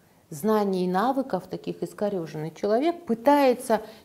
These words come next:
через мышление все-таки выйти на какие-то результаты, пойти в какие-то системы, попытаться разобраться с этими устройствами, как они устроены, найти для себя более или менее п-,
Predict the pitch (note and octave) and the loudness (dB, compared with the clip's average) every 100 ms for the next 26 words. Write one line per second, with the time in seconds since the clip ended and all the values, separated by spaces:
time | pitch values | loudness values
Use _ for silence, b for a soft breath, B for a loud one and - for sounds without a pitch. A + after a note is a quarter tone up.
0 | - C#4 C4 A3 A#3 A3+ - C4+ D#4+ E4+ | -6 -2 -2 0 0 0 -2 0 2 2
1 | C#4+ A#3+ A#3+ B3 - - A#3+ A3 G#3+ C4 | 2 -2 -4 -10 -10 -6 -4 -2 -2 -2
2 | - G#3 G#3 G#3+ G#3+ A3 G#3+ F#3 G3 F#3 | -2 -4 -2 -4 -8 -8 -6 -6 -6 -6
3 | F#3 F#3 F#3 G#3 A#3 C4 B3+ F#3+ - F3 | -8 -8 -10 -10 -10 -12 -12 -14 -10 -12
4 | - E3+ - - D#3+ - E3 D3+ D3+ - | -10 -10 -10 -12 -14 -12 -8 -8 -8 -14
5 | - B B B B B A3 A3 - F4 | -20 B B B B B -4 -4 0 0
6 | F4 E4 D4 D#4 C#4 A#3+ - G#3 G3+ - | 2 -2 0 -2 0 -2 -4 -14 -12 -10
7 | G3 F#3+ F#3+ F#3 F3 F3 G#3 G#3 G#3+ G#3 | -8 -8 -8 -8 -8 -8 -8 -6 -6 -6
8 | G#3 G#3+ G#3 G#3 G#3 G3+ G3+ G3+ B B | -4 -4 -6 -4 -4 -2 -4 -10 B B
9 | B B - B3 C4+ C4+ D#4+ C4 C#4 - | B B 0 2 2 2 2 4 0 -2
10 | A#3 C4 G#3 B3 A#3+ A3+ A3 G#3+ G#3+ G#3+ | 0 0 2 0 2 2 2 0 -2 -4
11 | G#3 G3+ - | -6 -10 -16